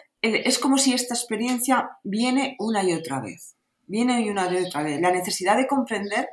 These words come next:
eh, es una forma que hemos ido, mm, configurando a lo largo de nuestra vida. La necesidad de comprender es una forma de limitar, ¿no? la experiencia de sufrimiento.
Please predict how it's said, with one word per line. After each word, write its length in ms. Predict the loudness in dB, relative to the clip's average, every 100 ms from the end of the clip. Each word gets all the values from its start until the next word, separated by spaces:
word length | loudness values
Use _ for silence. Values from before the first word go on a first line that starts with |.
| -16 -18 -18 -16 -2
eh, 300 | 2 4 4
es 320 | 0 -2 -6 _
una 460 | -2 2 4 4 2
forma 680 | 4 4 4 2 -2 -2 -8 _
que 140 | -2 -2
hemos 340 | 0 -2 -4
ido, 380 | -4 -6 -8 -12 _ _ _
mm, 360 | -6 -4 -6 -8 -12 -20 -8
configurando 560 | -2 -2 0 0 0 0
a 60 |
lo 60 | 0
largo 260 | 0 -2 -2
de 80 |
nuestra 320 | -4 -6 -8 -6
vida. 360 | -4 -4 -6 -10 -20 -20 _ -2
La 80 |
necesidad 360 | 0 0 -2 -2
de 100 | -2
comprender 420 | -4 -4 -4 -2
es 140 | -4 -4
una 180 | -6
forma 560 | -4 -4 -2 -2 -4 -6 -16 -14
de 560 | -6 -2 -2 -4 -12 -14 -4
limitar, 1000 | 2 4 4 2 2 2 4 4 4 0 -14 _ _
¿no? 380 | -8 -6 -8 -14 _ _ _ -2
la 480 | 0 2 2 2 -2
experiencia 760 | -4 -2 -2 -2 -2 -2 -2
de 120 | -2 -2
sufrimiento. 640 | -4 -6 -6 -8 -12 -20